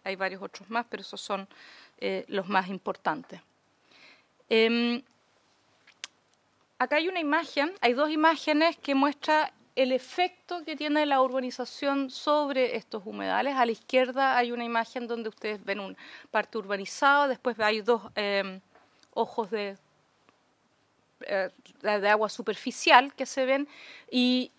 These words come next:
y un terreno alrededor que es verde y un poco café, eh, y a la derecha no se ve muy bien, pero hay una degradación de la superficie terrestre, o sea, está todo café, eh, eh, un par de meses después. Esto es entonces un efecto que tienen,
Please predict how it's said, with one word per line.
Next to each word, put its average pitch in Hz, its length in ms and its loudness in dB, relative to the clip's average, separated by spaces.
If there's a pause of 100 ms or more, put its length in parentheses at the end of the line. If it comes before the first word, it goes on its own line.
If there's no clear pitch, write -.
(120)
y 240 120 -2
un 247 160 0
terreno 262 400 2
alrededor 247 400 4
que - 80 -4
es 220 140 -6
verde 247 260 0
y 247 40 -2
un 233 100 -8
poco 240 240 -4
café, 240 600 0 (340)
eh, 214 380 -2
y 214 120 -2
a 226 60 2
la 240 140 6
derecha 247 380 0
no 240 100 -4
se 220 160 -4
ve 233 120 0
muy 247 180 -2
bien, 262 340 -2
pero 226 460 0
hay 220 220 -4
una 220 220 -4
degradación 202 1000 -2 (140)
de 220 160 -2
la 208 180 0
superficie 240 640 -2
terrestre, 180 540 -8
o 196 60 -12
sea, - 160 -8
está 185 200 -10
todo 240 320 -2
café, 226 580 0 (640)
eh, 202 580 -4
eh, 202 260 -6
un 208 140 -12
par 202 240 -2
de 202 80 -8
meses 196 360 -14
después. 196 380 0
Esto 196 240 -10
es 202 140 -10
entonces 208 480 -10
un 196 140 -10
efecto 202 440 -12
que 202 140 -12
tienen, 190 420 -6